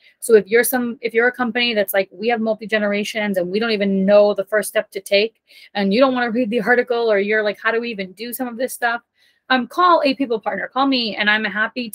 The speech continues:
to help you. That's one of the projects that we can work on for you. Um, so happy Friday or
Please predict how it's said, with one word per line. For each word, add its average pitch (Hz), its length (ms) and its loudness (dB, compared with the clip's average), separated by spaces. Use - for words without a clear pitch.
to 208 500 0
help - 320 0
you. - 160 -8
That's 185 240 -2
one 220 140 -4
of 214 60 -4
the 214 60 0
projects 202 440 0
that 202 100 -4
we 208 100 -2
can 196 180 -8
work 185 220 -6
on 165 140 -2
for - 160 -16
you. 156 260 -14
Um, 185 240 -2
so 226 300 2
happy 269 280 2
Friday 269 640 4
or 220 460 2